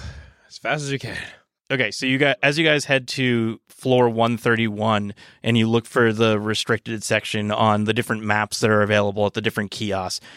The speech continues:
Speaker 2: you see that you have to take, like, a train to get there. And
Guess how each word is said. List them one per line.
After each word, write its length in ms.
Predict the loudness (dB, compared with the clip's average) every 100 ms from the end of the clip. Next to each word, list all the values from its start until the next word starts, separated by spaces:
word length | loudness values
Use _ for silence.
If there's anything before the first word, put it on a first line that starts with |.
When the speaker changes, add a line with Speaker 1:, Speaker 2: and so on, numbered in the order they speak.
| -10
Speaker 2:
you 120 | -4
see 180 | -2 2
that 220 | 2 2
you 60 | 0
have 100 | -2
to 80 | -2
take, 240 | -4 -2
like, 160 | 2 0
a 60 | 0
train 540 | -6 -2 0 0 -4
to 100 | -10
get 240 | -10 -10 -10
there. 300 | -10 -10 -10 -16 _ _ _ _
And 460 | 0 0 0 -6 -16